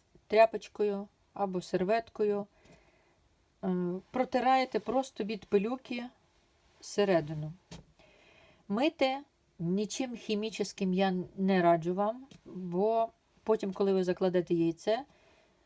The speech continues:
навіть якщо ви будете думати, що ви його провітрили, ви його помили файно, там, навіть господарським милом я би не радила зараз. Просто сухою тряпочкою,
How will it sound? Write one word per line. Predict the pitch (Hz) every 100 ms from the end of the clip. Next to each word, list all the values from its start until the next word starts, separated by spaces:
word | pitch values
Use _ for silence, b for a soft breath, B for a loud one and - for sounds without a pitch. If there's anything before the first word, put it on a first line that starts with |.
| b -
навіть | 190 220 214 190
якщо | 185 - 196
ви | 196
будете | 185 185 185
думати, | 170 185 170 170
що | 160 180
ви | 180
його | 175 160 151 _ _ _
провітрили, | - 247 196 180 185 - 185 180 175
ви | 180 202
його | 196 175 175 165 b b b b
помили | - 240 180 180 196 196
файно, | 190 202 190 190 175
там, | 170 170 165 165 180 185 190 190 _ _ -
навіть | 190 226 220 185 - _ -
господарським | 190 190 - 185 196 - - 185
милом | 180 165 160
я | 160
би | 156
не | 160 165
радила | 165 160 160 156
зараз. | 330 160 160
Просто | - 294 294 -
сухою | - 254 240
тряпочкою, | 214 202 185 175 - 180